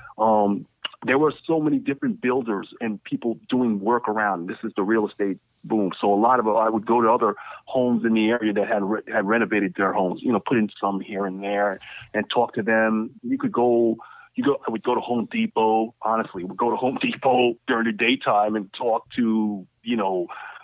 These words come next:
uh, people who you knew were contractors and just talk with them. So once I talked with them, I would have them come to the property, uh, look at the property, and then see what they can do with it. And I would, like, I, I wouldn't even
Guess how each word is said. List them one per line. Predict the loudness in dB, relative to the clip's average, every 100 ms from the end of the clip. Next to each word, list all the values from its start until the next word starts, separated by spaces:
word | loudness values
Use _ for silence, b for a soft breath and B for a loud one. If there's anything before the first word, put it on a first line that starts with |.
| B
uh, | -6 -4
people | -2 0 0
who | 2
you | 2
knew | 4 4
were | 2 0 -2
contractors | 2 2 2 0 -2 -2 -2 -2 -2 -2
and | 0 0
just | -2 -4
talk | -2 -2 -2
with | -6
them. | -6 -10 -14 B B B
So | 0 2 2 -2 _ _ -10
once | -4 -2 0
I | 0
talked | 0 -2 -2
with | -2
them, | -2 -2 -2
I | -2 -2
would | -2
have | -2 -2
them | -2
come | -4 -4 -2
to | -4
the |
property, | 0 0 0 -2 -2 -2 -2 -2
uh, | 0 2 2 0 -4 -4
look | -2 0
at | -4
the | -6
property, | -2 0 0 -2 -2 -2 -2 -2 -2
and | 0
then | 0 -2 -6 -6
see | -2
what | 0 0
they | 0
can | -2 -2
do | 0
with | 0 -2 -8
it. | -14 _ _ _ -2
And | 0
I | 2
would, | 0 0
like, | 2 2 -2
I, | -4 -4 -6 -2 2
I | 4
wouldn't | 4 4
even | 2 0